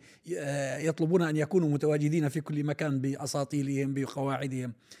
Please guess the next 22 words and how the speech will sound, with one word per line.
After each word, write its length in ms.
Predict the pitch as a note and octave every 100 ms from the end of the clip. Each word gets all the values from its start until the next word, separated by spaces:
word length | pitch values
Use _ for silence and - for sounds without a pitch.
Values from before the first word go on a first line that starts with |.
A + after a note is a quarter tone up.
| - - _ -
فهي، 520 | F3+ B3 B3+ A#3 A3+
يعني، 200 | B3 A#3
كون 260 | A#3 C4+ A3+
الصين، 560 | G3+ - A#3 A3 G3+
آه، 260 | F#3 F3 D#3+ - - - _ -
ما-، 340 | A#2+ A#2 C3
بالرغم 340 | A#2+ C3+ D#3+
من 160 | C#3+ C3+
أنه 380 | C#3 C3+ B2 A#2+
أنا، 440 | A2+ A2 G#2+ G2+
يعني، 160 | G2+ A2
أندد 500 | A#2 D#3 C3+ B2+ G#2
بالنظام 840 | A#2 G#2+ G#2 G2+ G#2 A2+ A#2+ C3
الصيني 540 | A2 - C#3+ C3+ B2 G#2
الدكتاتوري 880 | G#2 F#2+ F#2 A2+ - G#2+ C3+ B2+ A#2
وال-، 600 | F#2+ F#2+ F#2 F#2+ F2 - _ _ _ -
والمستبد، 640 | A#2+ A#2+ - B2 F3 D3+ - - - _ - -
لكن 300 | C#3 C#3 D3
من 140 | C#3 C#3+
ناحية 460 | F3+ - F3 D3+ - - _ _ _ _ _ _ - -
الصين 360 | A2+ - E3+ C#3+
كبلد، 540 | C3 A#2+ E3+ A#2+ G2+